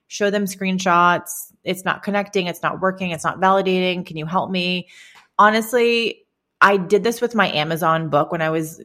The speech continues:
launching my Amazon book, I had so many issues with getting the book,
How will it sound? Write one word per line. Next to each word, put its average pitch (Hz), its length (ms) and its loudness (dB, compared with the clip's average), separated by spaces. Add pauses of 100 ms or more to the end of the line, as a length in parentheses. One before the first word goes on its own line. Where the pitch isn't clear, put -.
(140)
launching 160 400 -2
my 160 100 -4
Amazon 156 420 -4
book, 175 180 -2
I 170 80 -4
had 175 180 -4
so 202 320 -2
many 226 260 -6
issues 170 500 -4
with 160 360 -6
getting 165 420 -4
the 165 80 -6
book, 156 420 0